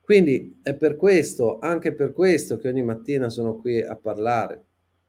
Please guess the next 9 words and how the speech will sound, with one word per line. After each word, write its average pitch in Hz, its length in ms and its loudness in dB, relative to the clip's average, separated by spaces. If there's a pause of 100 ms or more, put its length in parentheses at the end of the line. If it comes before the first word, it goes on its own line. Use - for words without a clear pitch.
(680)
perché 135 520 0
è 120 100 -8
necessaria 131 960 -2
una 117 180 -6
formazione 139 720 -4
costante, 117 680 -4
una 107 140 -8
sensibilizzazione 135 1200 -4
importante 110 920 -6